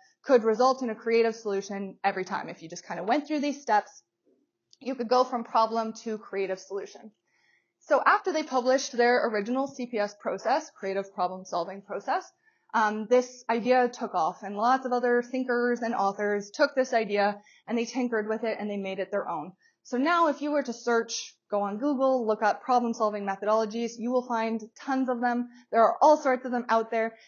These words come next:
They are all variations on this very first model, but some of them have more steps, less steps, different steps. And the one we're gonna talk about today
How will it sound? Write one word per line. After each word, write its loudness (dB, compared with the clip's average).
They 4
are 6
all 8
variations 0
on -2
this -6
very -2
first -4
model, -2
but 4
some -2
of 0
them 0
have -2
more 2
steps, 4
less 0
steps, -6
different -4
steps. -2
And 0
the 2
one 0
we're 2
gonna 2
talk 2
about -2
today -4